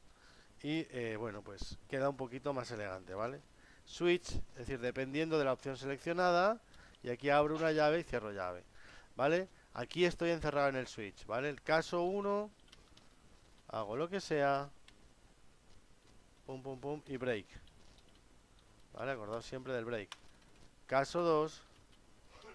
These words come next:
hago lo que sea, perdón, me he equivocado,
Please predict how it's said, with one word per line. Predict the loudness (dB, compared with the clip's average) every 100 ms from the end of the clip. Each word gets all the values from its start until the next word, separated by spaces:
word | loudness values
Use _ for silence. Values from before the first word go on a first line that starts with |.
| -20 -20 -20 -20 -20 -20 -20 -20 -20 -20 -20 -20 -20 -20 -20 -18 -2
hago | 0 0 -2
lo | -4
que | -6
sea, | -2 0 0 -2
perdón, | -10 -10 -10
me |
he | -12
equivocado, | -10 -8 -8